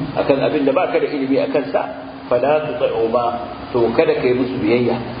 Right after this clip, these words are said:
Amma kuma alaƙar kyautatawar ka gare su ta ci gaba. Kada wannan ta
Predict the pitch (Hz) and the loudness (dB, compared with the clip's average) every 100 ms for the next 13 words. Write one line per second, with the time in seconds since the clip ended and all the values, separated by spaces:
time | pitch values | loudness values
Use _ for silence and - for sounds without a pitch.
0 | - - - 123 120 123 135 127 143 170 | -10 -10 -2 0 2 2 2 2 2 2
1 | 214 - - - - 113 123 160 165 135 | 0 -4 -8 -12 -4 0 2 2 0 -2
2 | - 151 160 143 151 135 135 139 139 117 | 0 -2 -2 -4 0 0 0 -2 -2 0
3 | 143 165 - - - 170 127 98 - - | 2 0 -2 -2 0 2 2 0 -4 -10
4 | - - - - 165 135 117 113 135 139 | -14 -14 -6 2 4 4 2 0 0 0
5 | 135 - - | 0 -2 -2